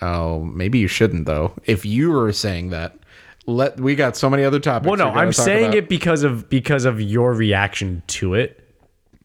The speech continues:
Speaker 2: more so than anything else. But, um, long story short, I found today, and you're lucky 'cause I don't have the exact details anymore.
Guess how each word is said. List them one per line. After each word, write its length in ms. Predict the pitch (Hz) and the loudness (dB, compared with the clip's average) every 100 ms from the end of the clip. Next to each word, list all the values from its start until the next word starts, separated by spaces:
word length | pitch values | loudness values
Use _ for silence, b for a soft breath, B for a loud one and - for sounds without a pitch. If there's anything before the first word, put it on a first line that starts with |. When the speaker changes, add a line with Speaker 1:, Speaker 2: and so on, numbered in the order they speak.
| - | -8
Speaker 2:
more 320 | 123 117 117 | -2 0 0
so 160 | 113 120 | 0 0
than 140 | 104 | 0
anything 320 | 104 92 92 85 | -2 -4 -6 -4
else. 380 | 95 135 - - _ _ _ _ _ - | -6 -6 -10 -16 _ _ _ _ _ -2
But, 180 | 120 117 | 0 0
um, 580 | 117 117 113 110 104 98 _ _ _ _ _ _ _ _ - | 2 4 4 2 0 -4 _ _ _ _ _ _ _ _ -6
long 240 | 117 143 165 | -2 0 0
story 300 | - 160 120 | 0 0 0
short, 520 | - 117 98 95 - B B B _ | 0 0 0 0 -6 B B B _
I 200 | 107 131 | 0 0
found 500 | 151 - 135 127 123 - | 0 0 2 2 0 0
today, 500 | 101 95 87 92 - _ _ _ _ _ _ - | 0 0 -2 -6 -8 _ _ _ _ _ _ -6
and 240 | 104 92 117 | -4 -6 -4
you're 220 | 110 110 | 0 2
lucky 320 | 110 - 92 | 2 0 -4
'cause 140 | 90 95 | -2 0
I 80 | 90 | 2
don't 260 | 107 98 | 0 0
have 240 | 98 98 92 | 0 0 0
the 120 | 90 | -4
exact 440 | 82 92 92 87 | -4 -2 -2 -2
details 440 | 95 92 87 85 85 | -4 -2 -2 -2 -2
anymore. 440 | 85 82 85 | -4 -4 -4